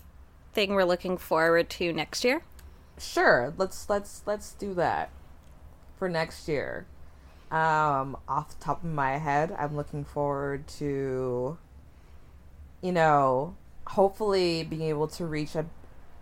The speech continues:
Speaker 2: broader audience, you know, next year. More people, new listeners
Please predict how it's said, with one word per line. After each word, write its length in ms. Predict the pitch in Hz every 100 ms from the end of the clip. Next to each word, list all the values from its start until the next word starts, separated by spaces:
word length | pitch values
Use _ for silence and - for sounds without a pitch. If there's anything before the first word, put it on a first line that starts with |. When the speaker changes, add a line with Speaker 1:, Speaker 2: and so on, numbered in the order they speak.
| - - -
Speaker 2:
broader 460 | 202 190 170 175 -
audience, 760 | 156 156 170 208 - - - - - - - 247
you 80 |
know, 360 | 202 165 175 226
next 320 | 190 175 -
year. 380 | 170 151 160 196 247 -
More 160 | 170 160
people, 460 | 180 180 190 226 - - - - - - - - -
new 280 | 185 185 185
listeners 800 | 170 - 170 170 180 202 -